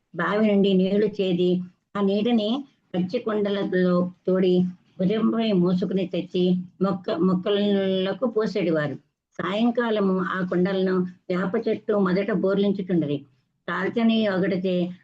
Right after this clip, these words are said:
అవి వెంటనే విరిగి ముక్కలు ముక్కలు అవుతుండేవి. ఇట్లు మూడు సంవత్సరములు గడిచెను. సాయిబాబా కృషి వలన అచ్చట ఒక పూల తోట లేచెను. ఆ స్థలములోనే ఇప్పుడు బాబా సమాధి ఉన్నది.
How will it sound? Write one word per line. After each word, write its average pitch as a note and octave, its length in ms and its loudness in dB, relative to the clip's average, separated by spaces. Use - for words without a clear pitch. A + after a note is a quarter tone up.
అవి F#3+ 100 0
వెంటనే F3+ 460 2
విరిగి G3+ 320 2
ముక్కలు F#3+ 420 -2
ముక్కలు G3+ 280 -2
అవుతుండేవి. D#3+ 580 0
ఇట్లు G#3 220 -2
మూడు G#3+ 280 2
సంవత్సరములు G#3+ 500 -2
గడిచెను. F3 440 -2
సాయిబాబా G#3+ 500 -2
కృషి G3 260 -4
వలన F#3 480 0
అచ్చట F#3 280 -2
ఒక F#3 440 -2
పూల G3+ 200 0
తోట A3+ 280 -2
లేచెను. E3+ 500 0
ఆ F#3 120 -2
స్థలములోనే G3+ 720 0
ఇప్పుడు F#3+ 240 0
బాబా F3 340 -2
సమాధి F3+ 540 2
ఉన్నది. C#3+ 340 0